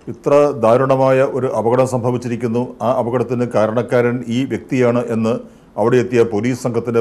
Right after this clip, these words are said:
ബോധ്യമായതിനു ശേഷവും ആ രക്തപരിശോധനയ്ക്കുള്ള ശ്രമം നടത്തിയില്ല എന്നുള്ളത്, മെഡിക്കൽ, ആ, ജനറൽ ആശുപത്രിയിലെ ഡോക്ടർ "smell of alcohol" എന്ന് എഴുതിയിരിക്കുന്നു, എന്നിട്ടും അത് നടത്തിയില്ല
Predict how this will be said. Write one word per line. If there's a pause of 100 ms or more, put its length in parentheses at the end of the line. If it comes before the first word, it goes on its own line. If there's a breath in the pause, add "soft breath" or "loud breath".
(120)
ബോധ്യമായതിനു (120)
ശേഷവും (640 loud breath)
ആ
രക്തപരിശോധനയ്ക്കുള്ള (120)
ശ്രമം
നടത്തിയില്ല (340)
എന്നുള്ളത്, (520 soft breath)
മെഡിക്കൽ, (140)
ആ, (400)
ജനറൽ
ആശുപത്രിയിലെ
ഡോക്ടർ (160)
"smell
of (180)
alcohol" (140)
എന്ന് (140)
എഴുതിയിരിക്കുന്നു, (200)
എന്നിട്ടും
അത്
നടത്തിയില്ല